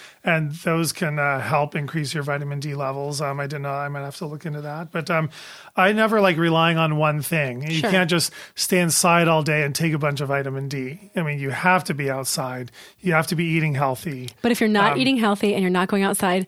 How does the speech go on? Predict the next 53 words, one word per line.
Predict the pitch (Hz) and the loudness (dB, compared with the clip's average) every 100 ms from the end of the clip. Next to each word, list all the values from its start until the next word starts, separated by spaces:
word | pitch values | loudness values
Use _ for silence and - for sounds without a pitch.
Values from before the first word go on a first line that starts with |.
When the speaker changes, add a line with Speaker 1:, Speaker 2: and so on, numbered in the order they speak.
| - - - | -8 -8 -2
Speaker 2:
definitely | 190 - 190 | 0 2 0
take | 180 185 202 | 0 0 4
Speaker 1:
Yeah, | 214 202 | 4 4
Speaker 2:
vitamin | 175 | 2
D. | 180 196 | 2 4
Speaker 1:
but | 220 - | 4 4
I, | 233 202 | 4 4
I | |
would | 247 | 4
Speaker 2:
<laughs> | 233 | 4
Speaker 1:
say | 226 | 2
even | 214 226 240 | 2 2 2
if | - | 0
you're | 190 | 2
going | 196 233 | 2 4
outside | 262 220 190 170 | 2 2 4 4
and | 175 175 | 4 2
eating | 180 165 | 2 2
healthy, | 208 226 | 2 4
Speaker 2:
Yeah. | 196 170 165 - | 2 2 -2 0
Speaker 1:
take | 202 190 | 2 4
vitamin | 190 190 180 175 | 6 4 4 2
D | 175 | 2
as | 165 156 | 0 0
well. | 160 131 139 | 0 -2 -10
Speaker 2:
Yeah. | - 73 - - 208 | -12 -10 -10 -10 -8
Speaker 1:
And | 180 - _ | -8 -10 _
Speaker 2:
I | 240 | -4
think | 226 | 0
Speaker 1:
yeah, | 196 | 0
Speaker 2:
so | 208 | 0
Speaker 1:
I | |
think | 208 294 | 0 0
Speaker 2:
too. | |
Speaker 1:
we | 277 | 0
should | 208 | 0
tell | 190 208 | 2 2
people, | 202 175 170 196 | 2 0 0 0
you | 180 | 0
know, | 170 | 0
I | 196 | 0
mean, | 180 175 175 | 0 0 -2
how | 151 170 | 0 0
much | 156 202 147 147 - | 2 2 2 0 -4
and, | 170 160 | -4 -2
and | 160 160 | -2 -2
what | 160 - | -2 -4
kind. | - 202 147 143 147 | -2 -2 0 -4 -4
I | 156 | -4
mean, | 156 | -2
I | 156 151 - - | -2 -2 -6 -6
Speaker 2:
Okay. | 247 277 302 - | -2 -2 -2 0
Speaker 1:
um, | 180 170 | 2 2